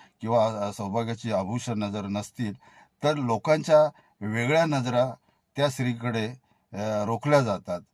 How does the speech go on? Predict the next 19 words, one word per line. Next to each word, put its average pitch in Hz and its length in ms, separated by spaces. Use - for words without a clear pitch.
ह्या 131 220
गोष्टीला 156 500
सुद्धा 151 220
पायबंद 107 560
बसेल. 92 440
शिवाय 156 500
त्या 147 240
स्त्रीला 113 640
लग्न 120 380
कार्य 123 320
असो 110 320
किंवा 117 480
हळदी 113 300
कुंकू 104 360
असो 98 400
या 127 260
ठिकाणी 123 480
रोखलं 117 460
जातं. 98 420